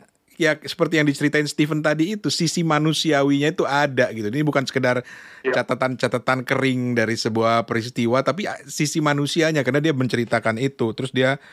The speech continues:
Speaker 1: misalnya ada, eh, ada bagian, eh, di mana kita diberikan gambaran seberapa besarnya Wuhan gitu. Sembilan juta orang loh, sembilan juta orang penduduknya. Awal-awalnya kan sampai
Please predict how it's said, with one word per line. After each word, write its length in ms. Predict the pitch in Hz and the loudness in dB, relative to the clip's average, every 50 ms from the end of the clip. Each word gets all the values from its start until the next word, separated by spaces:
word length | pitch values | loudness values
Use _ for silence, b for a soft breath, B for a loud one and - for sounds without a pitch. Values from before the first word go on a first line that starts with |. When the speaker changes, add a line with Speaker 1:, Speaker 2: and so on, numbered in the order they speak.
| B B B B B B B | B B B B B B B
Speaker 1:
misalnya 440 | 120 117 - 123 123 123 135 127 | -4 0 2 2 2 2 2 2
ada, 200 | 123 127 131 127 127 127 120 120 120 | 2 2 2 2 2 2 2 0 0
eh, 60 | - - 120 | 0 -2 -2
ada 180 | 120 123 120 | 0 0 0
bagian, 500 | 117 110 120 110 107 113 123 123 127 127 | 2 2 0 0 2 0 0 0 0 -2
eh, 300 | 123 95 113 113 110 110 | -4 -4 -2 -2 0 0
di 100 | 107 113 | 0 0
mana 480 | 110 110 113 113 113 113 113 113 117 b b b b b b b b b b _ _ | 0 0 0 0 0 0 0 -2 -4 b b b b b b b b b b _ _
kita 560 | - 120 110 - 123 123 120 120 110 92 87 | -10 -10 -6 -2 -2 0 0 0 -2 -4 -8
diberikan 640 | 113 117 113 107 104 - 117 107 - 117 110 110 107 | -8 -6 -6 -4 -4 -4 -4 -4 -2 -2 -2 -2 -2
gambaran 560 | 101 110 104 101 101 101 101 101 107 120 127 | -2 -2 -2 0 0 0 0 0 0 0 -2
seberapa 480 | - - 110 101 98 101 98 - - | -4 -6 -6 -4 -2 -2 -2 0 -2
besarnya 540 | 98 92 98 - - 113 101 101 101 101 98 | -2 -2 -2 -2 0 0 0 0 -2 -2 -2
Wuhan 720 | 98 95 104 117 110 95 90 110 104 98 95 92 92 95 92 | -2 -2 0 0 0 0 0 0 -2 0 -2 -2 -4 -4 -4
gitu. 340 | 92 90 - 85 82 B B B B B B B B B | -4 -6 -6 -8 -8 B B B B B B B B B
Sembilan 500 | - - - 147 147 147 160 160 156 151 | -10 -4 -2 -2 0 0 0 0 0 0
juta 320 | 127 131 120 147 143 143 | -2 -2 -2 -2 -2 -2
orang 580 | 139 165 180 180 170 156 160 147 165 175 170 151 | 0 0 0 0 0 0 0 0 0 0 0 0
loh, 260 | 131 113 92 82 - _ _ _ | 0 0 -2 -4 -8 _ _ _
sembilan 400 | _ - - 143 143 - 254 170 165 | _ -6 -4 -2 0 0 0 0 0
juta 420 | 143 127 123 135 - - 151 135 131 | 0 0 -2 -4 -2 -2 0 0 2
orang 360 | 139 139 139 165 170 156 151 | 0 0 0 0 0 -2 -2
penduduknya. 680 | - 139 127 117 113 110 117 107 - 110 104 92 B B B B B B B B | -2 -2 0 0 0 0 -2 -4 -4 -4 -6 -6 B B B B B B B B
Awal-awalnya 600 | - 135 143 151 151 156 160 165 170 180 196 202 | 0 2 2 4 4 2 2 2 2 2 2 2
kan 200 | 226 220 208 180 | 2 0 -2 -2
sampai 320 | 165 - 156 147 165 160 | -2 -2 0 0 0 0